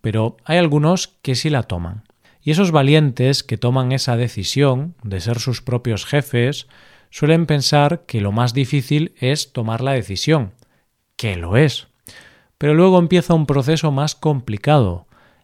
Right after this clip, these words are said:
la dura tarea de tener que enfrentarse a todo el papeleo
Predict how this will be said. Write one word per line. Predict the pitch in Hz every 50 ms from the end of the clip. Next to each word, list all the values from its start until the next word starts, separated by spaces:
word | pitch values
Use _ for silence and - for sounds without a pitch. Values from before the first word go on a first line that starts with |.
| _ -
la | 123 120 120 123 123 123
dura | 123 123 151 165 185 180 -
tarea | - 147 143 143 135 123 113 113 123 135 - - -
de | 120 110 117
tener | - - 127 139 156 160 -
que | -
enfrentarse | 160 147 127 - 131 127 120 117 - 135 143 147 135 - - 160 156 160 - _ _
a | - 139 135 131 123 120
todo | - 151 156 165 170
el | 160 -
papeleo | - 139 123 - 127 117 120 123 113 117 135 170